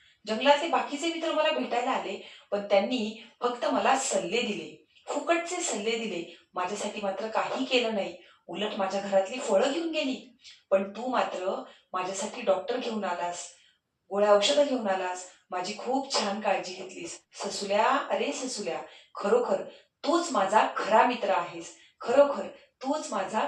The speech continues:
खरा मित्र आहेस. मित्र असावा तर असा तुझ्यासारखा. अशा प्रकारे ससुल्याने हत्तीदादाची खूप छान मदत केली आणि त्याची मैत्री छान प्रकारे निभावली.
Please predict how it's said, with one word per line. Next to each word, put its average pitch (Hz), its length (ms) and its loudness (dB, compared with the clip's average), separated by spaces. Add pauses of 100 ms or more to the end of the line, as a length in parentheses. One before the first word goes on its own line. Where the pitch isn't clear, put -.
खरा 202 280 6
मित्र 196 240 0
आहेस. 170 420 -2 (280)
मित्र 208 280 -2
असावा - 520 2 (100)
तर 233 200 2 (420)
असा - 460 0 (380)
तुझ्यासारखा. 190 800 -4 (640)
अशा - 220 -4
प्रकारे 196 640 -6 (440)
ससुल्याने 208 760 -6 (240)
हत्तीदादाची 190 720 -4
खूप - 280 -10
छान 208 380 -2
मदत 185 280 0 (100)
केली 170 400 -14 (360)
आणि 208 500 -2
त्याची 196 260 -4
मैत्री 208 500 -8
छान 208 340 -4
प्रकारे 170 320 -4
निभावली. 196 720 -8